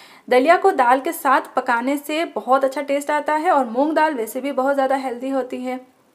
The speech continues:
प्रोटीन से भरी हुई दाल डालने के साथ साथ हम इसमें अपनी पसंद से सब्जियां भी डाल सकते हैं। यहाँ पर मैंने क्या किया कि एक आलू को छीलकर इस तरह से टुकड़ों में कट करके लिया है, कच्चा आलू है, इसको बस हम इस तरह से दलिया और दाल के साथ इसमें डाल देंगे।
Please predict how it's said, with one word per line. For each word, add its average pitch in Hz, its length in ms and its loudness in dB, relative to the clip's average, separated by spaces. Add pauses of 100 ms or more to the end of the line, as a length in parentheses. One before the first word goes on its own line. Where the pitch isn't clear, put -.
(120)
प्रोटीन 320 380 0
से 359 140 -2
भरी 294 320 0
हुई 311 400 -4
दाल 240 400 2
डालने 233 380 -6
के 269 120 -6
साथ 226 340 -4
साथ 294 200 0
हम 247 220 -6
इसमें 262 380 -4
अपनी 226 260 -8
पसंद 277 300 -4
से 302 200 -6
सब्जियां 220 420 -6
भी 254 100 -2
डाल 254 260 4
सकते 262 320 -4
हैं। 262 200 -4
यहाँ 247 300 -4
पर 339 80 4
मैंने 311 220 0
क्या 302 200 -2
किया 277 280 0
कि 302 240 -10
एक 269 380 -2
आलू 233 320 -2
को 311 240 -2
छीलकर 302 540 -4
इस - 180 -10
तरह 254 200 0
से 285 240 -4
टुकड़ों - 340 -8
में 262 120 -4
कट 262 180 -4
करके 277 300 -4
लिया 294 200 0
है, 349 180 -2
कच्चा 311 380 0
आलू 302 220 0
है, 349 180 0
इसको 277 320 -6
बस 269 220 0
हम 262 120 -2
इस 262 120 -6
तरह 262 200 0
से 339 300 -2
दलिया 240 360 -2
और 302 100 -2
दाल 214 240 0
के 269 120 -6
साथ 226 300 -8
इसमें 254 260 -6
डाल 240 220 -2
देंगे। 240 380 -12